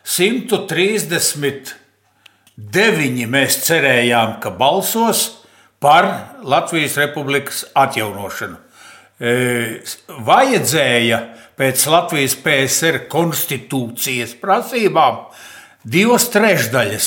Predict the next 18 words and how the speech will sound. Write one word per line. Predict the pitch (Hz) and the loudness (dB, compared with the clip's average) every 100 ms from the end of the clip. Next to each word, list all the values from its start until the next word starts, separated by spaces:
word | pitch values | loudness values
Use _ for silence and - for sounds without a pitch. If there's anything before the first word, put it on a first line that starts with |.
| - | -4
par | 113 | -6
šo | - 135 131 | -2 0 2
jautājumu. | 127 113 113 101 98 - | 2 0 0 0 -2 -6
Tas | 147 143 180 | -4 0 -2
ir | |
simtu | 131 - 202 208 240 - | 0 0 0 0 -6 -4
trīsdesmit | 151 147 135 175 185 165 | -2 -2 -2 -6 -6 -8
četri. | - 160 135 - 107 98 - - - - | -4 0 0 -2 -10 -12 -16 -20 -14 -2
Nobalsoja | 143 151 220 226 220 202 | 0 2 2 2 2 2
simt | - 175 185 185 | 2 2 0 0
trīsdesmit | 180 160 131 123 139 135 | 0 2 0 -2 0 0
astoņi, | - - 226 233 226 220 - - - 160 | 0 0 2 4 2 0 -6 -20 -14 -6
un, | 147 143 | -6 -6
e, | 147 143 139 131 123 120 117 117 110 | -8 -4 0 2 2 2 0 -2 0
baznīcas | 147 175 170 156 127 - | 2 2 2 -2 -2 -4
kungs | 147 123 113 107 | -4 -4 -4 0
Zotovs | 180 233 240 220 185 - | 2 2 2 2 2 4
atturējās. | 180 165 - - 92 90 80 78 - - | 4 4 0 -8 -6 -6 -8 -10 -14 -16